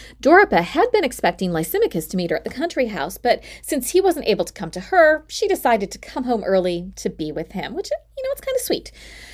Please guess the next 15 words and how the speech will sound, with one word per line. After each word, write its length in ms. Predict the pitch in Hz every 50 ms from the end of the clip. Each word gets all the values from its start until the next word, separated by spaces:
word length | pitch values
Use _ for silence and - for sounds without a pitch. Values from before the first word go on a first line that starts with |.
| - - - - - -
While 180 | 311 285 285
Dorippa 400 | 269 285 277 277 269 254 262 247
makes 260 | 220 226 214 202 -
a 100 | - -
small 360 | 254 - - 233 208 202 208 254
prayer 400 | - - 370 233 127 120 170 196
at 100 | - -
the 120 | 220 -
altar 260 | 160 160 170 - 214
outside, 640 | 240 294 320 - - - 202 180 156 147 170 226 269
Sira 340 | - - - 185 208 254 269
goes 220 | 262 185 147 160
into 160 | 156 151 -
the 80 | 175 214
house. 540 | 226 262 269 - - - - - - -